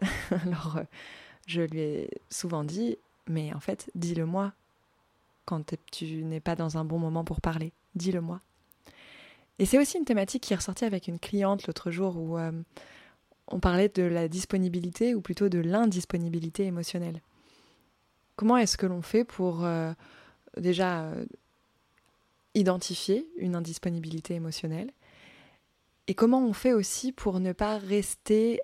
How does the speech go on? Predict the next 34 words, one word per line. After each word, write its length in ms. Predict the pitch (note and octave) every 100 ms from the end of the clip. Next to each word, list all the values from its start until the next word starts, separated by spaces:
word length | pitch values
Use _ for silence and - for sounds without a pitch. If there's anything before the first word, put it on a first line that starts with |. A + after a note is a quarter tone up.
| F#3
euh, 100 | F3
pour 180 | -
pas 140 | - A3+
en 100 | G3+
faire 240 | A3 A3
une, 460 | G3 F3+ F3 E3 E3
quelque 220 | F3+ E3+
chose 160 | - G3+
de 100 | F3
normal, 560 | F3 F#3+ F3 E3+ D#3+ D#3+
cette 240 | - E3 E3
indisponibilité 640 | D#3+ D#3 E3 D#3+ D#3 E3+
émotionnelle ? 420 | E3 D#3 - D#3+ - - - - -
Pour 160 | - F#3+
que, 320 | G3 G3 F#3+ -
parce 140 | F3
que 220 | - F#3+ - _ -
pour 140 | G3+
qu'un 140 | G3+
couple 200 | F#3+ A#3+ -
puisse 140 | F#3
s'épanouir, 580 | F3+ F3 E3+ E3+ F#3+ D4 - - - - _
pour 100 | -
que 80 | -
l'on 140 | F#3+
puisse 200 | F3+ G3
avoir 280 | G3 F3+ F#3
une 100 | F#3
relation, 340 | F3+ F3+ - A3
et 60 |
peu 140 | F3 A3+
importe 400 | G#3+ A3 G#3+ -
cela, 460 | - G3 G3 G3 -
à, 260 | F2 F2